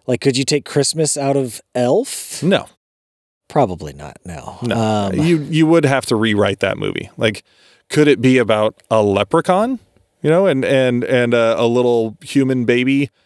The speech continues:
Speaker 2: went back to the other side of the rainbow in a, in a pot of gold? Like, yeah, but that would be an entirely different movie.
Speaker 1: Yeah, yeah. I'm trying to think of a Christmas movie that you could take Christmas out of. Is there?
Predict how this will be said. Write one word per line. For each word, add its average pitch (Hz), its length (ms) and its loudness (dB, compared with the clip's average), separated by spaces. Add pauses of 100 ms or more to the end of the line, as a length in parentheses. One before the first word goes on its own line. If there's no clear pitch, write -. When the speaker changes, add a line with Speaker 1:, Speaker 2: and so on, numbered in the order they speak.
(300)
Speaker 2:
went 110 240 0
back 120 280 0
to 107 600 0
the 107 280 0
other 117 200 2
side 120 240 0
of 113 60 -2
the 110 80 -2
rainbow 120 460 0
in 113 180 -2
a, 104 160 2
in 107 180 0
a 95 140 0
pot 110 420 -2
of 101 60 -2
gold? 117 480 0
Like, 196 140 -2 (120)
yeah, - 360 0 (220)
but 117 300 2 (480)
that 135 160 2
would 127 80 2
be 127 140 2
an 113 60 -2
entirely 107 440 0
different - 280 -8
movie. - 360 -4 (220)
Speaker 1:
Yeah, 110 520 -2 (200)
yeah. 95 340 -8 (640)
I'm - 80 -20 (100)
trying 208 160 0
to 180 60 2
think 165 140 4
of 143 40 4
a 123 60 2
Christmas 143 400 0
movie 135 300 2
that 110 180 -2
you 101 140 -6
could 120 420 -2
take 95 220 -4
Christmas - 420 -4
out 147 160 -12
of. - 160 -20
Is 104 220 -4
there? 139 340 0